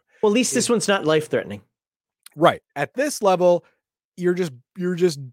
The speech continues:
Speaker 2: general low-level boned. This means the long-range listening capabilities of the amplified ear can fail.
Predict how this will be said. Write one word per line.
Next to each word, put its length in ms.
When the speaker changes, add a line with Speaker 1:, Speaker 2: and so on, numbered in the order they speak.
Speaker 2:
general 500
low-level 560
boned. 260
This 180
means 240
the 100
long-range 560
listening 440
capabilities 720
of 220
the 180
amplified 640
ear 240
can 220
fail. 400